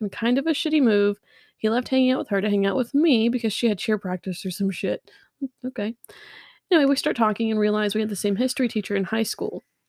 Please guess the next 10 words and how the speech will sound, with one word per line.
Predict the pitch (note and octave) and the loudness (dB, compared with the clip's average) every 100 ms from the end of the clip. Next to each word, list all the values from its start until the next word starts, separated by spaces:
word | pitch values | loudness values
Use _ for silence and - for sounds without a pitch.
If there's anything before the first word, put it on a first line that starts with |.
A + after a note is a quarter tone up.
| _ | _
Years | G3+ C4+ | 0 2
apart | D4+ B3+ B3 C#4 | 2 2 2 2
and | B3+ | 2
at | A3 | 0
two | - | 0
different | A3+ G#3 | -4 -4
schools, | - - C4 B3+ | -4 0 2 2
but | - G3+ | 0 -4
same | - F#3+ A3 A3+ | -2 -2 0 0
teacher. | F#3+ - - - | -4 -8 -10 -12